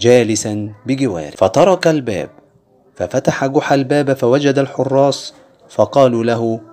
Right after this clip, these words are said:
امضي معنا يا جحا، السلطان يريد مقابلتك. فقال لهم جحا: إذن فقد أعجبته وصفتي، إذن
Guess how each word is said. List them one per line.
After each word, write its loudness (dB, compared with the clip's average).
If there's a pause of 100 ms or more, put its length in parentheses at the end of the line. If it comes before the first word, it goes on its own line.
(160)
امضي 2
معنا 0
يا 0
جحا، 2 (240)
السلطان 0
يريد 0
مقابلتك. 2 (640)
فقال 0
لهم -2
جحا: -2
إذن 4 (120)
فقد 0
أعجبته 0
وصفتي، -2 (180)
إذن -2